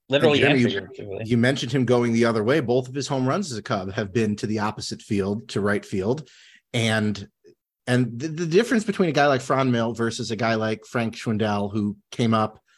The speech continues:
Speaker 2: and had a good half season, is that Franmil has a, a history of a degree of success to his name in the major leagues. And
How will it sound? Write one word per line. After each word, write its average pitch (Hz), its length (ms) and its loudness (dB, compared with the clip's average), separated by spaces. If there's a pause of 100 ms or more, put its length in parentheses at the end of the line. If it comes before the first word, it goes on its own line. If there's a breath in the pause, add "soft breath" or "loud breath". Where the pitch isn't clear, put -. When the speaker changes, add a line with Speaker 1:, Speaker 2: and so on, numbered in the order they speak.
(180)
Speaker 2:
and 107 340 0
had 107 200 -4
a 110 80 0
good 113 260 0
half 113 300 -2
season, 117 420 -4 (240 loud breath)
is 131 160 2
that 135 280 2
Franmil 175 440 2
has 160 240 -2
a, 143 40 0
a 127 260 -2
history 127 600 -4 (200 soft breath)
of 131 120 0
a 139 80 6
degree 123 300 2
of 131 80 2
success 147 400 -2
to 135 120 -2
his 110 120 -2
name 110 220 -2
in 107 80 -2
the 104 40 -2
major 107 280 -4
leagues. 147 400 -2 (340 soft breath)
And 120 400 2